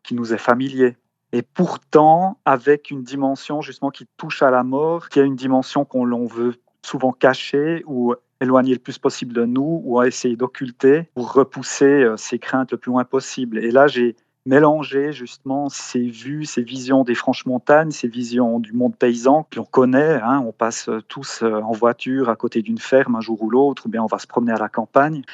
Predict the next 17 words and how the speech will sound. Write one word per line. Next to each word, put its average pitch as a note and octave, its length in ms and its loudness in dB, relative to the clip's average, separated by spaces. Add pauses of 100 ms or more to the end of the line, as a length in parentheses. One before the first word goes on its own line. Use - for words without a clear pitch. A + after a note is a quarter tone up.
(120)
avec C#3 260 4
justement C3+ 320 0
ces B2+ 240 -4
images B2+ 260 4 (120)
beaucoup C#3+ 200 0
plus C#3 220 -6
inattendues C3+ 920 2
et, A#2+ 220 -4
et A2+ 60 -4
peut-être A2+ 320 -6
plus D#3 100 -8
déstabilisantes B2+ 1160 0
qui B2 180 0
évoquent, C3 560 2
euh, A2 360 0
la A#2 140 2
mort B2+ 480 0